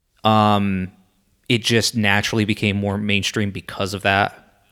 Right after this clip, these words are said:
Um, I don't know. I really don't know.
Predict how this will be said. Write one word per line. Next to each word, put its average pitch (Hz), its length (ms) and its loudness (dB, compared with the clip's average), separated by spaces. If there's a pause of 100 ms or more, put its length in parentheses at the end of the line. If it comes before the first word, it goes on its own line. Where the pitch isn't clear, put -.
Um, 92 600 -4 (1200)
I 143 100 -2
don't 220 120 2
know. 151 260 2 (400)
I 110 80 -4
really 131 220 0
don't 131 140 0
know. 113 280 0